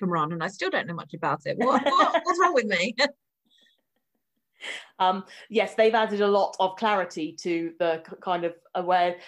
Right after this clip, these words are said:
Speaker 2: what they've, well, they, they haven't added to clarity at all. They have really muddied the water, because up to when the Dead Sea Scrolls were discovered, people had this idea of an original Hebrew text and an original Greek text.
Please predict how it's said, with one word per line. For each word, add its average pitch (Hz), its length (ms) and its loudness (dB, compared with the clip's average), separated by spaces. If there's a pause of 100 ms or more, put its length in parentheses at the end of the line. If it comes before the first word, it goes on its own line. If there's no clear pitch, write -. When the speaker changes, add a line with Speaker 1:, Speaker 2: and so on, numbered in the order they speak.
(420)
Speaker 2:
what 277 220 2
they've, 247 300 2
well, 214 120 2
they, 180 260 2
they 208 80 2
haven't 247 260 -2
added 214 240 -4
to 202 60 -12
clarity 202 440 -4
at 175 140 -10
all. 151 260 -2
They 180 100 2
have 220 220 -2
really 208 220 4
muddied 185 340 -4
the 175 80 -8
water, 175 360 -8
because 147 340 -8
up 208 180 -2
to 196 100 -12
when 185 140 -4
the 175 60 -8
Dead 170 200 -4
Sea 180 140 -12
Scrolls 160 340 -8
were 160 60 -14
discovered, 147 580 -8
people 170 220 -10
had 180 260 -6 (140)
this 170 180 -14
idea 165 420 -2
of 147 220 -6 (260)
an 175 200 -2
original 165 480 -8
Hebrew 156 360 -10
text - 480 -10
and 170 160 -10
an 160 200 -6
original 151 420 -10
Greek 160 320 -12
text. - 440 -18